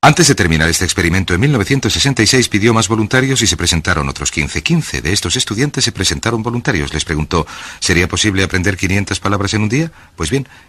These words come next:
vinieron un sábado y trabajaron todo el día, ya que nadie en la historia escrita ha aprendido quinientas palabras en un día,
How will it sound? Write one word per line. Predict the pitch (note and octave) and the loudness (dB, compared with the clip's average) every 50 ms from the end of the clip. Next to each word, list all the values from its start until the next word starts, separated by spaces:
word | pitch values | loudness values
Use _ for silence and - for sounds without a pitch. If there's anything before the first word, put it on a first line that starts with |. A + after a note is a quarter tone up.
| _ - | _ -4
vinieron | E2 F2+ F2 G2+ G2+ F#2 F2+ G#2+ | -2 2 2 2 2 2 2 2
un | |
sábado | A#2 - D#3+ D#3 E3 E3 F#3 E3 | 2 4 4 4 4 2 2 0
y | |
trabajaron | - - F#2 E2 E2+ - F2 E2 D#2 D#2 | 0 0 -2 0 0 0 0 0 0 -2
todo | F#2 D#2+ E2+ | -2 -2 -2
el | F#2 | 0
día, | G2 B2 A2+ F2 D#2+ | 2 4 4 4 4
ya | D#2+ G#2+ G2+ | 2 0 0
que | - B2 | 2 4
nadie | B2 D3 C#3+ C#3+ C#3+ | 4 6 6 6 4
en | B2+ A#2 | 4 4
la | A2+ | 4
historia | A2+ G#2+ - - D3+ C3+ G#2 F#2 | 2 2 2 0 0 0 0 0
escrita | F2 - - - D#3 D3+ - D3 C#3+ - - - - - - - | 0 0 0 0 0 0 0 -4 -6 -6 -10 -18 -20 -18 -2 2
ha | G2+ A#2 | 2 2
aprendido | B2 - C3 B2+ B2+ D3+ C#3+ C#3+ | 4 4 4 4 6 4 4 4
quinientas | - A2 F#2+ A#2 C#3 C#3 D3 C#3 - | 2 4 4 4 4 4 2 0 0
palabras | C#3+ C3 C3+ B2 A#2+ A#2 - | 0 0 0 0 0 0 0
en | A#2+ B2 | 2 2
un | B2 | 2
día, | A#2 G#2+ D#2 - | 2 0 -2 -2